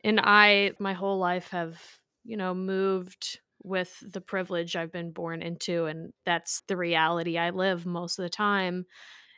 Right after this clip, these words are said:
And there are times that happen every now and then where I'm snapped out of that, and I'm like,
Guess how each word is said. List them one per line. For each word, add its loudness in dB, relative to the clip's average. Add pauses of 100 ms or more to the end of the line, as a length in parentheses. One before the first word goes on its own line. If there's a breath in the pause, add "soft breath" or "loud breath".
(120)
And 2 (140)
there 4
are 2
times 0 (200)
that -4
happen -6
every -2 (140)
now -4
and -2
then 4
where -4
I'm -4
snapped -4
out 2
of -8
that, -8
and -12
I'm -12
like, -10